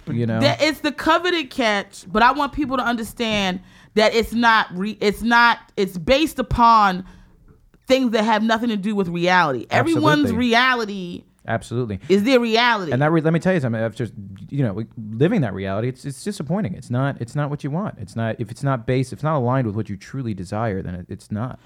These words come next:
Speaker 1: you know?
Speaker 2: Yeah, if it's not, like, let me say this, and I, 'cause I, I wanna be very clear.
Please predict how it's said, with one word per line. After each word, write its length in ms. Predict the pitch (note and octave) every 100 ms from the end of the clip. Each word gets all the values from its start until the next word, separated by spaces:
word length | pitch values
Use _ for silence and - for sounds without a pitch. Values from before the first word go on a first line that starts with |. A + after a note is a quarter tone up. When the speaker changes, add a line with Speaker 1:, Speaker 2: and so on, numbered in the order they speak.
| _
Speaker 1:
you 140 | G2+
know? 160 | F#2 G2+
Speaker 2:
Yeah, 300 | G3 C4+ B3+
if 160 | C#4 D4+
it's 220 | D#4+ C4
not, 280 | D4 D4+ -
like, 180 | D4 C#4
let 160 | D4+ F#4+
me 120 | A4+
say 260 | - D4+
this, 280 | C#4 G3+ E3+
and 160 | - A#3
I, 200 | F3 A3
'cause 160 | C4 B3
I, 180 | B3 - - -
I 120 | B3+
wanna 240 | D#4 D#4
be 100 | C#4
very 220 | B3+ A#3 A#3
clear. 320 | A3 D#3+